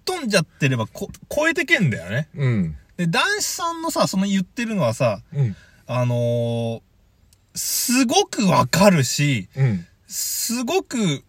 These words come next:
Speaker 1: 真っ当な考えなんだけど、
Speaker 2: うん。
Speaker 1: 一個俺がちょっと、あー、男子さん、それ、もう一個あるよって思ったのは、
Speaker 2: うん。
Speaker 1: やっぱりそこに対して信念なんだよね。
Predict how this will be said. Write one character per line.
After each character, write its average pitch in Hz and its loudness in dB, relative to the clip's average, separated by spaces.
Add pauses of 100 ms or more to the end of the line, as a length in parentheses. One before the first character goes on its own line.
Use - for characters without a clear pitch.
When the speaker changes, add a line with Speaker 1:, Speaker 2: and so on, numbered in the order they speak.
(320)
Speaker 1:
真 156 8
っ 156 2 (260)
当 294 4
な 294 4
考 - 2 (300)
え 262 0
な 175 2
ん 117 0
だ 101 -4
け 104 -4
ど、 127 -2
Speaker 2:
う 127 -2
ん。 107 -2
Speaker 1:
一 480 -8 (140)
個 160 -4
俺 165 -2
が 170 -2
ち 175 -8
ょ 208 -4
っ - -20 (160)
と、 117 -4 (800)
あ 147 -2
ー、 - -20 (1200)
男 220 0
子 - -2
さ 262 0
ん、 196 -12 (140)
そ 233 -2
れ、 240 0 (240)
も 262 0
う - -4
一 294 -10
個 220 -2
あ 254 2
る 277 0
よ 202 2
っ - -6
て 139 -2
思 139 2
っ 139 -2
た 135 -2
の 123 0
は、 135 -2
Speaker 2:
う 127 2
ん。 107 2
Speaker 1:
や 175 2
っ 208 -6 (100)
ぱ 427 0
り 381 -2
そ 170 2
こ 226 -6
に 240 -8
対 269 -2
し - -8
て 151 -2
信 320 -4
念 175 2
な 110 2
ん 98 -4
だ 92 -4
よ 87 -6
ね。 104 -4